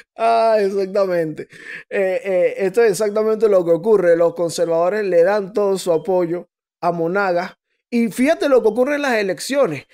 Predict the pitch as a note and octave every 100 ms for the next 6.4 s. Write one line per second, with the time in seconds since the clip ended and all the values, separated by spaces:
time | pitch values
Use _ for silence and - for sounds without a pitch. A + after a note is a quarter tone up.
0 | - - _ _ - A#3+ D4+ D4+ C4+ A3+
1 | G3+ C4 C#4 B3+ A#3 G3+ D#3 F#3 C4 A3+
2 | G3+ F#3+ F3+ F#3+ F3+ A3 A#3+ F#3+ - B3+
3 | G#3 F3 G3+ - F#3 F#3 F3+ F3+ G#3 F#3+
4 | F3+ D#3 C3 _ _ _ _ A#3+ A3+ A#3
5 | B3 A3 A#3 D4+ D4 A#3+ G#3+ A3+ G#3 G3+
6 | F4+ G#3+ E3+